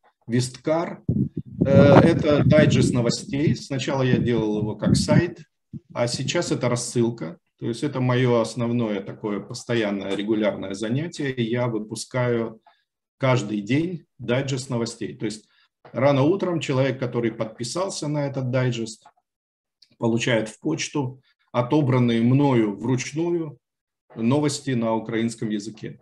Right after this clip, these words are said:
то есть из украинских и международных источников. То есть я гарантирую, что это, э, как бы то, что надо знать.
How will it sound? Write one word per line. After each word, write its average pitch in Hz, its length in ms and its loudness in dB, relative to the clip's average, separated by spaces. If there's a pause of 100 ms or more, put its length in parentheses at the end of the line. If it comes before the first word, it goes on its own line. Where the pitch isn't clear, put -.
(120)
то 117 80 -2
есть 110 160 -2
из 123 160 2
украинских 156 640 -2
и 131 60 0
международных 113 640 -2
источников. - 680 -14
То - 120 -4
есть 127 180 -2
я 139 480 2
гарантирую, 117 640 -2
что 104 300 -10
это, 101 220 -8
э, 104 1400 -10 (600)
как 113 180 -4
бы 110 100 -2
то, 185 220 0
что 151 280 -2
надо 139 380 2
знать. 107 500 -6